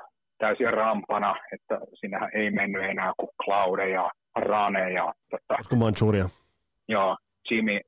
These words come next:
Speaker 1: Jimmy jäi, oliko Jimmy jo Ballsissa sit si-, siihen aikaan, ja vai mitä vittu siinä oli siinä, ja, ja Kidde, Kidde taisi olla joku Skidi, olisiko se sit ollut se syy, että se, se ei sitten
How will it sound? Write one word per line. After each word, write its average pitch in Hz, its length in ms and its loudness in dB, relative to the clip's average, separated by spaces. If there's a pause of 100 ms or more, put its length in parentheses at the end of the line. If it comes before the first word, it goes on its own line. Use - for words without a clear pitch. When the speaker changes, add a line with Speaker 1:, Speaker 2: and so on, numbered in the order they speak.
(120)
Speaker 1:
Jimmy 110 220 -2
jäi, 101 380 0
oliko 110 320 -6 (520)
Jimmy 101 200 -6
jo 95 100 -6 (120)
Ballsissa - 760 -4
sit - 100 -20 (100)
si-, 90 220 -12 (100)
siihen - 280 -10
aikaan, 92 460 -8
ja - 60 -10 (300)
vai - 120 -10
mitä - 240 -16
vittu - 260 -16
siinä - 180 -14
oli 95 120 -12
siinä, 98 360 -10
ja, 92 80 -4 (280)
ja 90 120 -6 (100)
Kidde, 104 340 -2 (260)
Kidde 120 300 -4
taisi 107 240 -2
olla 104 120 -2
joku - 200 -6
Skidi, 123 580 0 (320)
olisiko 98 300 -8
se 101 120 -6
sit - 180 -14
ollut 90 220 -6
se 90 100 -8
syy, 92 320 -10
että - 140 -14 (220)
se, 95 80 -6 (260)
se 95 80 -8
ei 90 200 -10
sitten - 440 -20